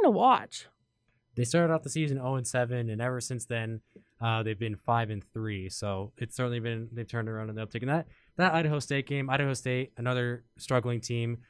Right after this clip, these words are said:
Speaker 2: uh, in that sense. They, uh, they only got their first win a couple of days prior against Southern Utah, who N A U plays,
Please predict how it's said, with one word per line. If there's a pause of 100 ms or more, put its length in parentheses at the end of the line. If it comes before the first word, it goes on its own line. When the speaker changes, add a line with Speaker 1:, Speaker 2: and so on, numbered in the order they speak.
(300)
Speaker 2:
uh,
in
that
sense.
They, (340)
uh,
they
only
got
their
first
win
a
couple
of
days
prior
against
Southern
Utah,
who
N
A
U
plays,